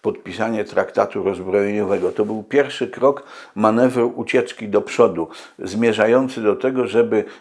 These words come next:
zamiast bronić porządku jałtańskiego, wspólnie z Amerykanami ustanowić nowy porządek polityczny w Europie.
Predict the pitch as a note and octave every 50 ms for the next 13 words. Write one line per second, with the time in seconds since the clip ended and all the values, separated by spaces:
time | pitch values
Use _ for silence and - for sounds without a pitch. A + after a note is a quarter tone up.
0 | _ - G#2 A#2+ B2+ C#3 C3+ A2+ G#2 - F2+ F2+ F#2 F2+ G#2+ G#2+ C3 D3 D3+ B2
1 | G#2+ G2 - - - G#2+ G2+ F#2+ A#2+ C3 C3 C3 - - A2+ G#2+ G#2 G2 F#2+ F#2+
2 | - G#2 F#2+ G2 - - - - F#3 F3 A#2+ A2 - - - - - - D#3+ E3
3 | D#3 C#3 C#3 C3 A#2+ B2 A#2+ A#2+ A#2+ A#2 A2+ A#2 A2+ A2+ A2 G#2 A2+ B2+ C3 C3
4 | B2+ A#2+ A#2 A2+ - - - - F#2 G2+ A2+ A2 G#2 A#2 A2+ - - - - -
5 | - _ - G#2+ A#2 B2+ C3 B2+ G#2+ G2+ G2 - - - G2+ F2 G#2 G#2+ G#2 G2+
6 | F#2 F#2+ - - - - G2 F#2+ F#2+ - - G#2 - - - F#2 F#2 E2 D#2+ F2
7 | F2+ F#2 F#2+ G#2 A#2 - - E3+ F#3